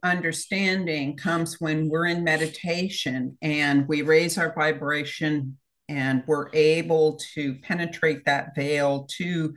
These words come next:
the higher self that is feeding that stored knowledge back to us. That comes first. And as we come to understand our higher self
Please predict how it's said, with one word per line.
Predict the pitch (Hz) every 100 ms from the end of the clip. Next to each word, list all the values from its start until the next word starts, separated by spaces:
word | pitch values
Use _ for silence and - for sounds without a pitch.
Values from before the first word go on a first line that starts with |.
| - - -
the |
higher | 139 165 160 165
self | - 156 123 120 -
that | 147 139
is | 139 - - _ -
feeding | 226 247 302 208 180 -
that | 156 151 147 - _ _ _ -
stored | - - 180 185 185
knowledge | 170 151 135 139 - -
back | 139 143 - -
to | 151 135
us. | - 139 - - - - - _ -
That | 208 392 -
comes | 285 226 202 -
first. | - 196 135 113 - - - _ _ _ _ _
And | 185 185 -
as | 185 240 233
we | 233 220 175 165 _ _ _
come | - 247 262
to | 254 -
understand | 196 180 - 208 214 214
our | 175 170
higher | 190 175 175
self | - - 170 160